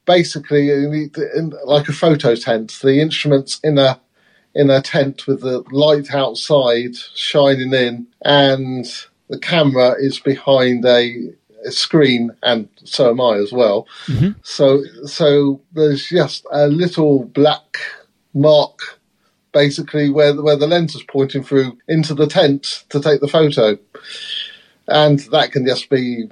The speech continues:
Speaker 1: know, photoshopped out afterwards.
Speaker 2: Will you use an iPad app to handle the post-production of the photos?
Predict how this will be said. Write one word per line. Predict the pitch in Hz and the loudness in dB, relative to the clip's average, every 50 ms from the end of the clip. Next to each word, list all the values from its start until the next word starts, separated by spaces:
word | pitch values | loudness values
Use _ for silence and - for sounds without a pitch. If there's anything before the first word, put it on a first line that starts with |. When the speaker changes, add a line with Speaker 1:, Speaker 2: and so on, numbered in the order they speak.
| _ _ _ | _ _ _
Speaker 1:
know, | 151 147 123 117 | -2 -2 -2 -2
photoshopped | 117 - 151 139 139 - - - 135 - - | 0 2 2 2 2 0 -2 -4 -4 -2 0
out | 147 143 135 139 139 | 0 2 2 2 2
afterwards. | 156 151 147 143 - - 107 107 - - - - - _ _ _ _ _ _ _ _ | 2 2 2 2 -2 -8 -6 -6 -8 -8 -14 -20 -20 _ _ _ _ _ _ _ _
Speaker 2:
Will | - 135 139 131 | 0 2 2 2
you | 127 127 131 131 | 2 -2 -2 0
use | 135 131 131 131 123 110 110 | 2 4 4 4 4 2 0
an | 117 | -2
iPad | 117 113 113 113 - 120 117 117 - | 0 -2 -2 -2 -2 -2 -4 -6 -4
app | 117 113 113 117 - - - | -4 -2 -2 -2 -4 -6 -6
to | - 123 113 110 107 - - _ _ _ _ _ - | -2 0 0 0 -2 -6 -12 _ _ _ _ _ -10
handle | 110 117 117 110 107 110 | -6 -4 -4 -2 -2 -2
the | 107 107 | 0 0
post-production | - - 120 113 - - - 113 110 110 - - 123 | 2 2 2 0 0 -2 0 0 0 -2 -2 -2 -2
of | 107 104 107 104 | -2 -2 -2 -2
the | - 107 | -4 -4
photos? | 104 - - 117 117 127 131 143 147 139 - - - - | -4 -2 -2 -2 -2 -2 -4 -6 -8 -12 -18 -20 -20 -20